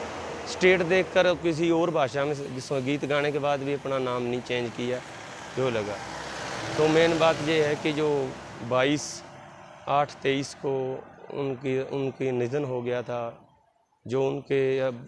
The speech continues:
दिन बार हैं, जिसे अंतिम अरदास कहा जाता है पंजाबी में,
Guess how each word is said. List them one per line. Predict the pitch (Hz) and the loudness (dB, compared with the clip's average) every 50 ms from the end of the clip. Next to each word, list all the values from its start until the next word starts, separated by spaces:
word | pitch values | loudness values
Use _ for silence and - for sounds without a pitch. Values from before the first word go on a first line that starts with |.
| - - 110 | -16 -10 -4
दिन | 101 123 131 131 135 127 | -2 0 0 0 0 2
बार | 127 123 123 120 117 | 2 2 2 0 0
हैं, | 110 117 117 117 117 | -2 -4 -4 -4 -4
जिसे | 117 113 - - 127 123 | -4 -6 -6 -6 -6 -4
अंतिम | 127 127 123 117 143 135 131 | -4 -4 -4 -2 -2 -2 -2
अरदास | 123 117 113 113 110 107 - | -2 -2 -2 -2 -2 -2 -4
कहा | - - 113 104 107 | -8 -8 -8 -6 -6
जाता | 104 107 104 98 - - | -4 -4 -6 -6 -6 -8
है | 104 104 | -8 -8
पंजाबी | 101 113 107 104 98 98 101 110 104 | -6 -6 -6 -6 -6 -8 -8 -8 -8
में, | 104 101 104 | -8 -8 -10